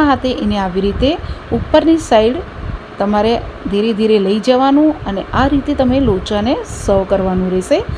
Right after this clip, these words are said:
તમે જોઈ શકો છો ઇઝીલી આપણું નીકળીને રેડી થઈ જાય છે અને સર્વિંગ પ્લેટમાં આપણે આને, આ લોચાને આવી રીતે લઈ લઈશું.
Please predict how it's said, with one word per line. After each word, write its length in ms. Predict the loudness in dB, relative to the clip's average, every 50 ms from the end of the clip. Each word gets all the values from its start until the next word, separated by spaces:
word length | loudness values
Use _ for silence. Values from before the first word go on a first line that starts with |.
| -10 -12 -12 -8 -2 -2
તમે 240 | 0 0 0 0 0
જોઈ 200 | 0 0 0 2
શકો 260 | 2 2 2 2 0 2
છો 140 | -2 -2 0 0 -2
ઇઝીલી 360 | -2 0 -2 -2 0 2 2 0
આપણું 260 | 0 0 -2 -2 -2 -2 -4 -6 -8 -8 -8 -8 -10 -10 -8 -8 -8 -8 -8 -12 -14 -6 -4
નીકળીને 420 | -4 -2 0 0 0 2 2 2 2 0
રેડી 240 | 0 0 0 0 0
થઈ 140 | 2 2 2 4
જાય 240 | 2 2 2 0 0
છે 100 | -2 -2 -2 -2 -6 -8 -6
અને 140 | -6 -6 -4 0 2
સર્વિંગ 340 | 2 2 4 2 0 0 2 2
પ્લેટમાં 400 | 0 0 2 4 4 4 4 2
આપણે 380 | 0 -2 -2 -2 -4 -4 -4 -4 -4
આને, 160 | -4 -4 -4 -4 -2 0 0
આ 80 | 2 4 2
લોચાને 440 | 2 2 2 -2 -2 -2 0 0 -2 -2 -4 -10 -14 -10 -4 -4 -4 -4 -4 -10 -10 -10 -10 -8 -4 -2
આવી 200 | -2 0 0 0
રીતે 200 | 0 0 0 -2 0 2 2 2
લઈ 160 | 2 2 0 0 0
લઈશું. 360 | -2 -4 -4 -2 -2 -2